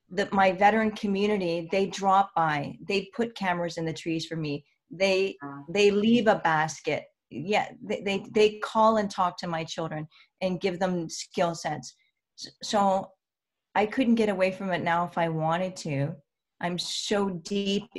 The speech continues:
Speaker 1: in this as a family, as a global family. So even when, when covid peaked,
Speaker 2: Mm.
Speaker 1: and I, I had to take a look at, 'cause I was talking to sponsors and have sponsors on the table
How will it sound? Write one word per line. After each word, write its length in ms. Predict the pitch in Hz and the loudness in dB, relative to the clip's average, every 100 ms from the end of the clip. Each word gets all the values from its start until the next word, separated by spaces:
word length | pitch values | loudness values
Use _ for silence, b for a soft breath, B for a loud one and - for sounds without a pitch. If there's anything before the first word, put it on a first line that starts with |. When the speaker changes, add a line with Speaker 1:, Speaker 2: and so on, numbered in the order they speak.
| - | -12
Speaker 1:
in 560 | 170 185 185 185 185 196 - _ _ _ _ - | 0 2 2 2 -4 -8 -16 _ _ _ _ -12
this 320 | 175 190 190 | 0 2 2
as 160 | 180 170 | 0 0
a 100 | 160 - - - - | -4 -8 -20 -20 -2
family, 360 | 202 190 180 165 | 2 2 2 -2
as 100 | 175 | -2
a 60 | |
global 280 | 170 175 170 | 0 0 0
family. 480 | 165 170 214 170 - | -2 -2 0 -2 -6
So 240 | - 196 | -6 -4
even 320 | - 220 226 202 | -2 0 0 0
when, 280 | 190 185 185 _ _ _ | 0 -2 -8 _ _ _
when 200 | 190 190 | -6 -4
covid 540 | 180 - 220 220 190 - | -4 2 4 4 0 -4
peaked, 600 | - 165 185 - _ - _ _ _ - | -4 -2 -4 -8 _ -20 _ _ _ -16
Speaker 2:
Mm. 160 | 165 160 | -14 -6
Speaker 1:
and 200 | 202 196 208 | -2 -2 0
I, 60 | |
I 20 | |
had 140 | 196 196 | 0 0
to 80 | 196 | -2
take 240 | 208 190 | -4 -2
a 60 | 185 | 0
look 200 | 190 190 | 0 2
at, 360 | 180 170 - _ _ - | 0 0 -6 _ _ -8
'cause 160 | 214 | -4
I 140 | 202 196 | 0 2
was 160 | 214 | 0
talking 340 | 220 190 185 196 | 0 0 0 -4
to 120 | - | -6
sponsors 580 | - 165 156 - 190 202 | -6 -4 -4 -4 -6 -6
and 120 | 180 | -6
have 160 | 175 175 | -6 -8
sponsors 380 | - 170 170 | -6 -6 -6
on 140 | 185 175 | -8 -6
the 120 | 165 | -8
table 380 | 165 180 175 | -8 -6 -6